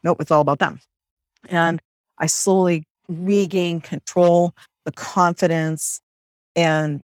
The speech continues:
the idea of what I did want. And so then it's classic law of attraction, you know, energy attracts like energy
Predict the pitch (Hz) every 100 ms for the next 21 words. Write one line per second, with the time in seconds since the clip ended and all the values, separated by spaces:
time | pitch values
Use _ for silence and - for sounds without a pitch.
0 | _ - 151 175 156 170 156 175 170 -
1 | 156 151 165 156 143 151 185 202 156 131
2 | 110 - - - _ _ _ _ _ _
3 | _ _ _ _ 175 165 - 165 156 185
4 | 185 156 - _ _ _ 175 - - 185
5 | 185 180 165 160 165 151 147 185 165 160
6 | 160 156 151 160 160 170 160 175 151 -
7 | 151 220 233 180 156 160